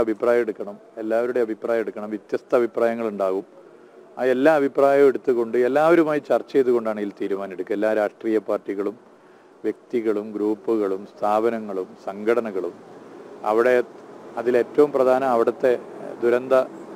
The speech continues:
ബാധിതരായ, ആ, പ്രദേശത്തെ ജനങ്ങളുടെ അഭിപ്രായം, ഇതൊക്കെ എടുത്തുകൊണ്ടായിരിക്കും അതിൽ തീരുമാനം എടുക്കുക.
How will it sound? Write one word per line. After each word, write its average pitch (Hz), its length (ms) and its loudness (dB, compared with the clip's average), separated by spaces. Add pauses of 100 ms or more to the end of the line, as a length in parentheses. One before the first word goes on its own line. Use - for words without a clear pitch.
(640)
ബാധിതരായ, 123 600 0 (880)
ആ, 113 80 -2 (100)
പ്രദേശത്തെ 120 600 0
ജനങ്ങളുടെ 117 440 -2
അഭിപ്രായം, 104 340 -4
ഇതൊക്കെ 120 280 0
എടുത്തുകൊണ്ടായിരിക്കും 120 720 -2
അതിൽ 101 200 -4
തീരുമാനം 92 340 -10
എടുക്കുക. 90 240 -20